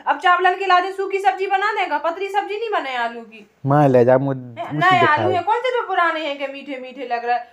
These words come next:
Speaker 1: ऊपर से कह रहो यस की तुम घरे बनाती, घरे
Speaker 2: वो
Speaker 1: कैसी बनाती? सत्रह बनना खुआते बना बना के तो खूब फूले आते।
Speaker 2: आओ।
Speaker 1: हाँ, जितना से हम भागे यहाँ से पुचक सोई गए, बातें मार रहे थे।
Speaker 2: पुचक गए।
Speaker 1: हाँ, तो दरिया खा ले।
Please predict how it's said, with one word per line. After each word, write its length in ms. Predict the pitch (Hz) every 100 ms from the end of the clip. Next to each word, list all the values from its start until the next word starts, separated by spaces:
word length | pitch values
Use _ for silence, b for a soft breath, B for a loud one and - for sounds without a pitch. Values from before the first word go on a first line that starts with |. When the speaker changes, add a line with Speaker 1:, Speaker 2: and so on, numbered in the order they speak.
| B
Speaker 1:
ऊपर 280 | 311 339 392
से 100 | 415
कह 140 | 403 415
रहो 120 | 381
यस 200 | 349 339
की 120 | 311
तुम 160 | 294 233
घरे 260 | 247 247
बनाती, 560 | 277 285 302 302 - 294
घरे 220 | 339 370
Speaker 2:
वो 60 | 381
Speaker 1:
कैसी 240 | 392 403
बनाती? 460 | 415 415 381 349 339 B -
सत्रह 320 | 359 381 381
बनना 260 | 381 381 311
खुआते 460 | 359 381 - 480
बना 220 | 415 370 349
बना 260 | 320 302
के 120 | 294
तो 100 | 302 330
खूब 220 | 381 381
फूले 260 | 370 359 294
आते। 300 | 269 359 349 - _ _ 123
Speaker 2:
आओ। 300 | 117 113 101
Speaker 1:
हाँ, 220 | - 226
जितना 300 | 285 330 349
से 100 | 359
हम 140 | 320
भागे 200 | 330 359
यहाँ 140 | 392 381
से 60 | 349
पुचक 340 | 349 359 311
सोई 280 | 285 294 339
गए, 200 | 302 226 190
बातें 280 | 233 247 247 233
मार 200 | 233 247
रहे 260 | 254 233 208
थे। 180 | 202 175 -
Speaker 2:
पुचक 280 | 107 101 104 95 95
गए। 180 | 98 98 _
Speaker 1:
हाँ, 100 | 214
तो 60 | 262
दरिया 300 | 330 392 403
खा 200 | 427 392
ले। 140 | 339